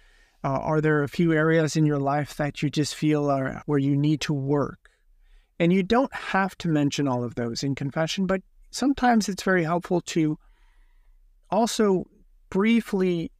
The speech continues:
mention a few areas in our lives where we're struggling. And then fourthly, I like to do this in my journal. I like to write out for myself,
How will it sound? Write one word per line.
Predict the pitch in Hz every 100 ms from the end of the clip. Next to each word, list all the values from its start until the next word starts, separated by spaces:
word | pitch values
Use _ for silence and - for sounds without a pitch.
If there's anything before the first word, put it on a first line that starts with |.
| _ _ -
mention | 170 185 196 190
a | 156
few | - 180 190 185 170 - -
areas | 165 175 180 170 143
in | 143
our | 131
lives | 123 120 117
where | - 131
we're | -
struggling. | - - - - - - _ _ _ _ _ _ _ _ -
And | 202
then | 214 247
fourthly, | 226 - - 269 320 - - 135 117 127 240 - _ _ _ _ _ _ _ _ -
I | 165 220
like | 214 185
to | 170
do | 156
this | 143 131
in | 143
my | 127
journal. | 139 127 123 151 180 _ - _
I | 151
like | 156 156
to | -
write | 143 151 175
out | 170 165
for | - - 175
myself, | 170 156 - 143 131